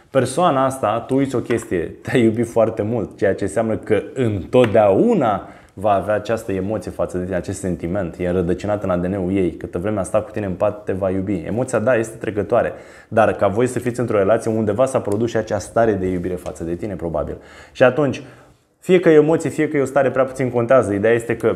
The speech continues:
câtă vreme eu am găsit atracție față de o persoană, câtă vreme am experimentat iubire alături de persoană, întotdeauna, la orice oră, pot să reexperimentez același lucru. Nu e că m-am simțit atras acum de tine și după aia, peste cinci luni, mă mai simt atrasă. Dar există forme prin care pot să mă simt mai atrasă, prin care pot să te iubesc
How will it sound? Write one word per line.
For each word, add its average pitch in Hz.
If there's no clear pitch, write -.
câtă 110
vreme 127
eu 123
am 117
găsit 113
atracție 113
față 104
de 107
o 101
persoană, 98
câtă 85
vreme 110
am 110
experimentat 101
iubire 101
alături 101
de 90
persoană, 98
întotdeauna, 110
la 95
orice 110
oră, 104
pot 98
să 98
reexperimentez 90
același 85
lucru. 87
Nu 131
e 151
că 147
m-am 139
simțit 120
atras 117
acum 101
de 90
tine 113
și 92
după 98
aia, 107
peste 101
cinci 101
luni, 101
mă 98
mai 90
simt 92
atrasă. -
Dar 107
există 113
forme 147
prin 135
care 117
pot 113
să 113
mă 110
simt 113
mai 107
atrasă, 156
prin 107
care 107
pot 104
să -
te 110
iubesc 104